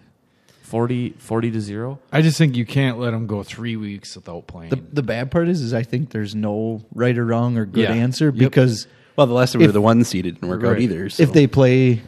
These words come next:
Speaker 3: get hurt,
Speaker 2: Yep.
Speaker 3: any of those guys get hurt.
Speaker 2: Right. You're,
Speaker 3: It's
Speaker 2: you're
Speaker 3: the,
Speaker 2: like, "Why did you play 'em?"
Speaker 3: Why did you play anybody?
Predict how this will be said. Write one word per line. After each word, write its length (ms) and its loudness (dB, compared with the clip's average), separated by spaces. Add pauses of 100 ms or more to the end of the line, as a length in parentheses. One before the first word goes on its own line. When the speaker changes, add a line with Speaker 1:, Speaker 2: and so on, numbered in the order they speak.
(140)
Speaker 3:
get 160 0
hurt, 420 2
Speaker 2:
Yep. 160 -2
Speaker 3:
any 200 6
of 60 6
those 200 4
guys 260 2
get 140 2
hurt. 300 0
Speaker 2:
Right. 200 -14 (120)
You're, 180 -4
Speaker 3:
It's 180 -2
Speaker 2:
you're 200 0
Speaker 3:
the, 40 0
Speaker 2:
like, 180 -4
"Why 140 0
did 160 4
you 60 0
play 260 -6
'em?" 100 -10
Speaker 3:
Why 140 4
did 120 2
you 60 -4
play 160 2
anybody? 280 2